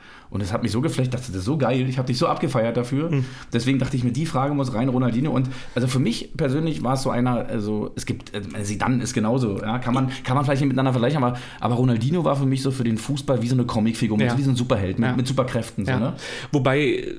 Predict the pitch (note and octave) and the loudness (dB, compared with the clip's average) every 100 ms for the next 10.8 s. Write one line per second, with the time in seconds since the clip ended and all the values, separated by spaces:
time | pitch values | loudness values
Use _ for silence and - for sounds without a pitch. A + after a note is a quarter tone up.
0 | - - - - C3 C3+ C3+ B2 B2 D3 | -10 -10 -6 -4 -2 0 0 2 2 2
1 | B2+ B2 B2 C3 C3+ C3 B2 B2 A#2 C#3 | 2 2 2 0 0 0 0 2 2 2
2 | B2 B2+ A#2+ A#2+ - - C3 D3+ C#3+ B2+ | 0 0 0 -2 -2 -2 0 2 2 0
3 | - A2+ B2 B2+ B2 B2+ A#2+ A#2+ A#2+ A2+ | 0 -2 -2 2 2 2 2 0 0 0
4 | A#2+ C3+ B2+ A#2+ B2+ B2 C3 C3+ C3 B2 | 0 0 -2 -2 -2 0 0 0 0 0
5 | B2+ B2+ A#2+ B2+ B2+ B2+ B2+ C3 C#3+ C3 | 0 -2 0 0 0 0 0 0 0 0
6 | C3 C3+ B2 A#2+ B2 - C3 C3+ C3 B2+ | 0 0 0 0 -2 -2 -2 -2 -2 0
7 | C3 B2+ B2 B2+ B2 C3 C3 C3+ B2 B2+ | 0 0 0 -2 0 0 0 0 0 0
8 | C#3 C#3 B2+ C3 B2+ C3 A#2+ C3+ B2+ A#2+ | 0 2 2 0 2 0 0 0 0 0
9 | A#2+ B2 A2+ B2 B2+ B2+ - A#2 A2 A2+ | -2 -2 -4 -4 -4 -6 -4 -4 -4 -4
10 | A2+ G#2+ - A2 B2+ A2+ - | -6 -6 -4 0 0 0 -2